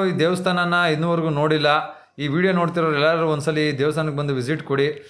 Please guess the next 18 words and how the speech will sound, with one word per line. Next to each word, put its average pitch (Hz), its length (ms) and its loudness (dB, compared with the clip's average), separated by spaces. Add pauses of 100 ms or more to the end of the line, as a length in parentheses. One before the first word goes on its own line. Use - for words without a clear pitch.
(240)
ಇವ್ರು 156 140 0
ಹೇಳ್ದಾಗೆ 180 560 2 (480)
ಆಲ್ತುಂಡಿ 185 520 2
ಗ್ರಾಮ, 156 360 2 (580)
ನಂಜನಗೂಡು 165 460 -2
ತಾಲೂಕು, 165 520 0 (260)
ಮೈಸೂರು 165 420 0
ಜಿಲ್ಲೆ. 135 360 0 (420)
ಇದು 190 260 0
ಈ 175 120 2
ಸುತ್ತೂರು 185 400 -2
ಪಕ್ಕನೇ 185 460 0
ಇದೆ. 160 140 2 (460)
ಮೈಸೂರಿಂದ 208 500 0 (280)
ಸುತ್ತೂರು 196 400 0
ಇಪ್ಪತ್ತು 190 380 -2
ಕಿಲೋಮೀಟರ್ 175 420 0
ಆಗುತ್ತೆ. 156 340 2